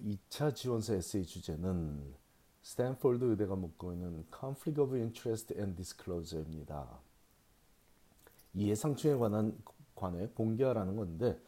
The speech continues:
다음과 같은 작성 요령-, 요령을 주고 있습니다. Is anyone listed in your application, example, supervisors or collaborators,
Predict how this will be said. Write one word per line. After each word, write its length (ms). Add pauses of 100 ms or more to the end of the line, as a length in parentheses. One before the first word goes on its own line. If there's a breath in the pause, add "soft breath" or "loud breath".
(280 loud breath)
다음과 480
같은 260
작성 460
요령-, 360
요령을 640
주고 300
있습니다. 680 (920 soft breath)
Is 280 (140)
anyone 540
listed 440
in 240
your 160
application, 800
example, 680
supervisors 1080
or 240
collaborators, 960